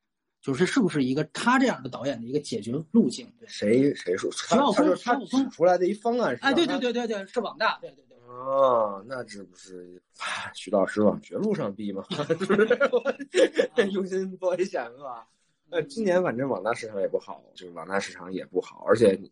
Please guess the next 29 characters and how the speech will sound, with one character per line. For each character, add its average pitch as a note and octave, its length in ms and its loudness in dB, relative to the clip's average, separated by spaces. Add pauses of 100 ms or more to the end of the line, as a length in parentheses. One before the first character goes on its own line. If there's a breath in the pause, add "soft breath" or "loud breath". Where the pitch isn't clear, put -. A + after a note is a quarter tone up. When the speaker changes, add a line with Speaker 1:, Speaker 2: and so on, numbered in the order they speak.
(320 loud breath)
Speaker 2:
徐 - 140 -2
浩 C#3 100 4
峰 C#3+ 160 0
的 B2+ 60 0
片 A#2+ 220 -6
子 G#2+ 100 -6
显 - 320 -10
然 A2 180 -10
他 D3+ 140 -2
就 C3 180 2
不 F#2+ 240 -8
是 D3+ 180 -2
网 F#2 200 -10
大 G2 180 -8
受 G2 160 -6
众 G2 160 -6
能 F#2 140 -8
喜 E2 160 -14
欢 D#2+ 140 -14
的 E2 80 -10
元 F2+ 160 -2
素， B2+ 180 2
否 G#2+ 180 2
则 C3+ 120 4
他 E3+ 100 -4
的 F#3+ 140 2
第 G3+ 180 -2
一 D#4+ 280 4
部 E4 360 2